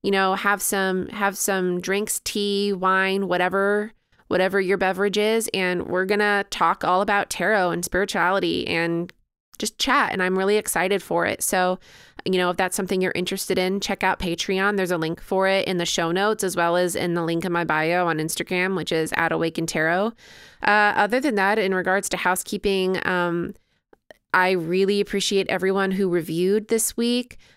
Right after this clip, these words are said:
Um, it, it pushes our podcast up. Y'all, like, don't even understand how cool it is to see the fact that we have been in the top one hundred, top almost fifty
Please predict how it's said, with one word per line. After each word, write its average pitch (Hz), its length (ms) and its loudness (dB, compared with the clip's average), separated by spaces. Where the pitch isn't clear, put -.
Um, 180 240 2
it, 113 300 0
it - 260 2
pushes 196 340 0
our 190 140 2
podcast 185 580 -2
up. 196 160 0
Y'all, 202 580 0
like, 185 340 -2
don't 196 280 0
even 202 340 0
understand 190 680 -2
how 190 180 2
cool 180 380 0
it 196 100 0
is 220 220 0
to 180 100 -4
see 190 160 -2
the 190 100 -2
fact 180 240 -2
that - 160 -2
we 185 140 0
have 208 140 0
been 196 180 0
in 196 80 0
the 185 100 -2
top 175 340 0
one 180 260 -4
hundred, 185 480 -2
top 185 320 0
almost 190 380 0
fifty 226 680 -2